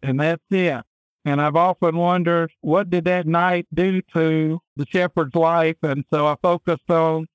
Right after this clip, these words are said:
a shepherd boy who created a connection with Mary, and that event with Jesus affected the rest of his life. And quite frankly, at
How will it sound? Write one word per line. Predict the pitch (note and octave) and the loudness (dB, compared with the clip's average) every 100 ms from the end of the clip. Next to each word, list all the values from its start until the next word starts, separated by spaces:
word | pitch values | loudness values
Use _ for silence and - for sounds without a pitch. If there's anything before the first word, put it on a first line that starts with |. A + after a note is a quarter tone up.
| - | -4
a | D3+ | -4
shepherd | - F3+ F#3 F3+ E3 | 0 0 0 0 0
boy | D3+ F3 E3 D#3 E3+ - _ | 2 2 2 2 -2 -6 _
who | E3 D#3+ D#3 D#3 E3 - | 0 2 2 0 -4 -8
created | - E3+ E3+ E3 | -2 0 0 0
a | D#3 | -2
connection | - D#3 E3 F3+ - E3 | -2 -2 -2 -2 -4 -2
with | E3 C#3+ | -2 -2
Mary, | D3 D#3 D3+ D3 D3+ E3+ _ - | -2 0 0 0 0 -2 _ -6
and | D3+ D3+ D3+ D3+ D3 E3 _ | -2 0 0 0 -2 -4 _
that | D3+ D3+ E3 E3 - | -2 0 0 -2 -4
event | D#3 D3+ F3+ G3 | -2 0 0 0
with | E3 E3 - | 0 -2 -2
Jesus | D#3 F3 G3 E3+ F3 F3+ - _ | -4 0 0 0 0 -2 -4 _
affected | - D3+ F3+ F3 - E3 | -6 -4 -2 -2 -2 -2
the | D3+ | 0
rest | D#3 F3+ D#3+ | 2 0 -2
of | E3 | -2
his | D#3 D#3+ C3+ | 0 -2 0
life. | D3+ D#3+ D#3+ E3+ F3+ D#3 | 2 2 2 0 -4 -4
And | D3 C#3+ D3 _ | -2 -2 -4 _
quite | E3+ D3+ D#3+ | -2 0 0
frankly, | D#3 E3 E3 F#3 F3 E3 | 0 0 0 -2 0 0
at | D#3 | -2